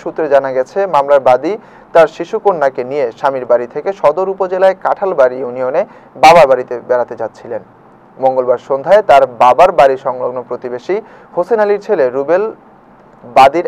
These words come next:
আট বছরের মেয়ে ও সাত বছরের ভাতিজিকে ফুসলিয়ে তার নিজ বাড়িতে নিয়ে গিয়ে ধর্ষণ করে। এ সময় ওই শিশুদের অভিভাবকরা তাদের খোঁজাখুঁজি করে পাচ্ছিলেন না। পরে অভিযুক্ত রুবেলের ঘরের দরজা ভেতর থেকে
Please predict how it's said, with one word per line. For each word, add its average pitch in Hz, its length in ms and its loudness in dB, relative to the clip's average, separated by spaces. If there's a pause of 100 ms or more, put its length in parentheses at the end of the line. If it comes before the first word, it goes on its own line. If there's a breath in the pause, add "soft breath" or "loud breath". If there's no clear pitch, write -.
আট 160 200 2 (100)
বছরের 180 380 -4
মেয়ে 147 260 -6 (220)
ও - 20 6 (380 loud breath)
সাত 185 160 2 (120)
বছরের 196 420 -2
ভাতিজিকে 165 480 -8 (100)
ফুসলিয়ে 170 460 -6
তার 123 140 2
নিজ 147 220 -8 (140)
বাড়িতে 127 300 -2
নিয়ে 131 300 -10
গিয়ে 131 140 -4
ধর্ষণ 117 400 -10
করে। 101 160 -10 (500 loud breath)
এ 196 100 0
সময় 254 300 0
ওই 202 160 4
শিশুদের 196 500 -2
অভিভাবকরা 190 580 0
তাদের 160 260 -2
খোঁজাখুঁজি 180 600 -4
করে 175 220 -2
পাচ্ছিলেন 113 460 -6
না। - 80 -18 (200)
পরে 135 160 4 (100)
অভিযুক্ত 135 400 -8
রুবেলের 123 400 -2 (100)
ঘরের 147 280 0
দরজা 127 280 -2
ভেতর 143 380 -6
থেকে 131 200 -6